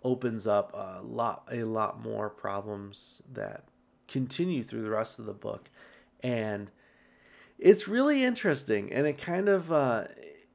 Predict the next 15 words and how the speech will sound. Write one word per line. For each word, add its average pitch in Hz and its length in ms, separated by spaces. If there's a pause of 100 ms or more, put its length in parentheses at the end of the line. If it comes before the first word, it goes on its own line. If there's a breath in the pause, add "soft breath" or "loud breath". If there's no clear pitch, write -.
(720)
it 147 180
kind 165 360
of, 143 300 (2000)
I 147 140
guess, 147 520
uh, 120 420 (100)
really 143 240
kind 139 240
of 120 80
flirts 131 400
with 131 160
this 117 220
whole 120 220
concept 117 640
of, 101 340